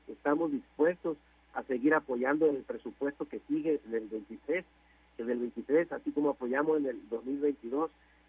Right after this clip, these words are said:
a la universidad, la vamos a seguir apoyando. Hay consenso absoluto de todas las diputadas y diputados de seguir apoyando a las universidades y en particular a, a la uas.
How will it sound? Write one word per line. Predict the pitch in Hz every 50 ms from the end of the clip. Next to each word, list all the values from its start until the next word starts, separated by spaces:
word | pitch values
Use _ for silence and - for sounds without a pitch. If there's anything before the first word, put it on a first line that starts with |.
| _ _
a | - - 127
la | 127 123
universidad, | 123 123 117 117 107 - - 120 123 143 175 190 190 _ _ _ _ _ _ -
la | 135 131
vamos | 123 135 156 185 180 -
a | 156 135
seguir | - 127 120 123 127 151 160
apoyando. | 160 143 - 120 113 120 120 123 127 117 127 131
Hay | 143 147
consenso | 147 - 160 151 139 - - 151 156 160 - 170 165
absoluto | 147 - - 127 123 139 151 147 - 170 165 - _ - - _ -
de | 127 127
todas | - - 147 160 160
las | 151 131
diputadas | 127 - - 110 - 135 147 147 147
y | 143
diputados | 127 - 113 - - 143 165 175 170 151 - _ _ _ _ _
de | - - 127 123
seguir | 131 127 123 147 160
apoyando | 160 - - 123 123 127 135 143 156 165 160 147 -
a | - 127
las | 131 147 160 165 175
universidades | 170 156 147 139 127 - 123 117 117 120 127 127 131 131 _ _ _ _ _ _ _ -
y | 127
en | 131 -
particular | - 123 - - 127 - 117 117 127 139 143
a, | 143 139 -
a | - 120
la | 117 110 101
uas. | 101 113 123 123